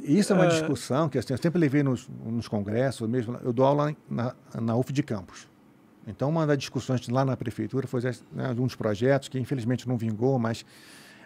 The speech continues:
Speaker 1: é, em questões políticas, mas vai, isso vai voltar, é que é justamente o seguinte, olha, a universidade, ela, ela não pode esperar a, a que a pessoa venha. "Ah, mas, ah, mas tem movimento social." Mo-, pra movimento social, eles saem.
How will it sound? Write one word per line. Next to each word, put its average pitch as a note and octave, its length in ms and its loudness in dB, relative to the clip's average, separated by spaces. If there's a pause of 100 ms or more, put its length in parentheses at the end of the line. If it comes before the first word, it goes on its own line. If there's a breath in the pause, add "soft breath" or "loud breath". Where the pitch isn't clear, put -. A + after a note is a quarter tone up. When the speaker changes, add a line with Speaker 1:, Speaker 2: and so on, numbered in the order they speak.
Speaker 1:
é, A#2 240 0 (840)
em - 60 -12
questões - 280 -4
políticas, B2 400 0
mas A2+ 80 -2
vai, C3 180 6 (160)
isso A2+ 140 -10
vai B2+ 140 6
voltar, B2 480 0 (560 loud breath)
é C3 120 -4
que - 120 -2
é C#3+ 80 4
justamente D#3 320 -2
o - 20 -10
seguinte, D#3 340 -2
olha, C#3 120 0
a A2+ 40 0
universidade, A#2 880 -2 (120)
ela, B2 440 -6 (1040 soft breath)
ela G#2+ 140 0
não A#2 60 2
pode B2+ 240 -2
esperar E3 420 -2 (400)
a, - 20 -18
a - 40 -10
que - 100 -6
a G#2+ 40 -6
pessoa A2 300 0
venha. G2 160 -6
"Ah, E3+ 160 2
mas, E3 260 0
ah, F#3 140 0
mas D#3+ 160 2
tem F3+ 100 0
movimento D#3+ 260 4
social." C#3+ 220 0
Mo-, G3 280 6
pra - 260 0
movimento F#3+ 400 4
social, C#3+ 300 4
eles G#3 80 2
saem. C3+ 480 0